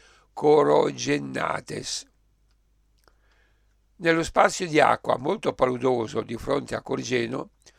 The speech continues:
furono rinvenuti gli unici insediamenti palafitticoli di tutto il lago, e i primi tentativi di portare alla luce tracce di tali insediamenti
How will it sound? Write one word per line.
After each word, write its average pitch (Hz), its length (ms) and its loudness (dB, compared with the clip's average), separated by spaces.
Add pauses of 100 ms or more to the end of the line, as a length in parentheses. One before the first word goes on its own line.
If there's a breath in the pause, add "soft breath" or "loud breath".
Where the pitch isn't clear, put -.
(400 soft breath)
furono 180 420 0
rinvenuti 170 760 0
gli 151 100 -6
unici 165 420 -4
insediamenti 151 720 -4
palafitticoli - 880 -4
di 123 180 -8
tutto 135 320 -8
il 131 80 -4
lago, - 400 -8 (1080)
e - 140 -6
i 151 60 -2
primi 190 320 2
tentativi 165 800 0
di 131 140 -2
portare 151 560 2
alla 143 220 0
luce 151 560 -6 (480)
tracce 151 640 0
di 147 160 -12
tali 143 340 2
insediamenti 127 880 -6